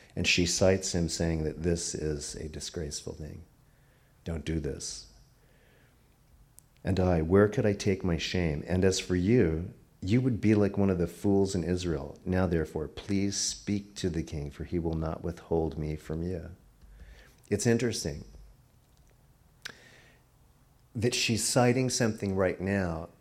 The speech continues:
that probably would have been prophetically thwarted, because we already have the law that was introduced from the cultural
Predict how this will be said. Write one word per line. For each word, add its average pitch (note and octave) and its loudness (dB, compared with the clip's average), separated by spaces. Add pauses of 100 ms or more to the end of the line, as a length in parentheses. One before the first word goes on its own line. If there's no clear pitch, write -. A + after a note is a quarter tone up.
(140)
that F#2 -8
probably F#2+ 0 (100)
would F#2+ 2
have F2+ -6
been E2 -4 (440)
prophetically F2 -2
thwarted, E2+ -2 (240)
because F#2 -4
we G2 4
already G2+ 4
have F#2 0
the F2 0
law E2+ 4
that E2 -4
was D#2+ -6
introduced D2+ -8
from D#2 -6
the D#2+ -8
cultural D#2 -4